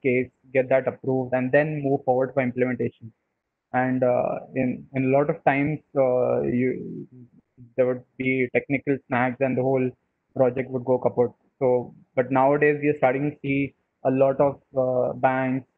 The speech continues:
fintechs, all kinds of entities, uh, setting up their developer portals and exposing their, uh, technical functionalities through A P Is openly. And this,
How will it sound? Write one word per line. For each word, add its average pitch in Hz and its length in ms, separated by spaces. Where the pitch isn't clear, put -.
fintechs, 131 500
all 139 200
kinds 143 260
of 135 140
entities, 131 640
uh, 127 200
setting 135 320
up 131 80
their 131 160
developer 131 440
portals 139 420
and 127 100
exposing 139 540
their, 135 260
uh, 127 240
technical 135 380
functionalities 131 840
through 127 240
A 123 40
P 139 160
Is 127 180
openly. 139 480
And 127 380
this, 147 180